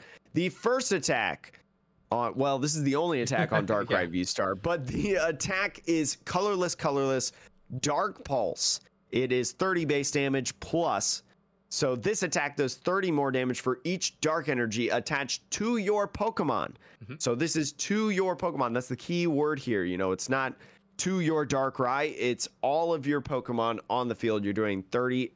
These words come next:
Speaker 1: extra damage. This is a Darkrai effect that we've seen before.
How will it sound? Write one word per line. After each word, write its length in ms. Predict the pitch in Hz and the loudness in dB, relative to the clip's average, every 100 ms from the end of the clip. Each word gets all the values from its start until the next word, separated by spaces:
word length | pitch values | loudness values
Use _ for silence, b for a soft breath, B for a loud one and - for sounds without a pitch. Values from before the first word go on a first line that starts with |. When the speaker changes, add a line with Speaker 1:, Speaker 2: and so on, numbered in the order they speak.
| - | -4
Speaker 1:
extra 480 | 110 - - 113 | -4 -4 -2 0
damage. 640 | 101 - 113 101 78 62 b b b - | -2 0 0 0 -2 -6 b b b -4
This 180 | 180 190 | -2 0
is 160 | 202 | 0
a 140 | 190 180 | 0 2
Darkrai 600 | 151 151 170 165 156 147 | 0 0 0 0 2 0
effect 360 | - 143 - | 0 -2 0
that 120 | 135 | -2
we've 220 | 120 123 101 | 0 -2 -2
seen 400 | - 123 117 101 | -2 0 0 -2
before. 800 | 92 - - - 143 180 254 | -4 -4 -4 0 0 0 -2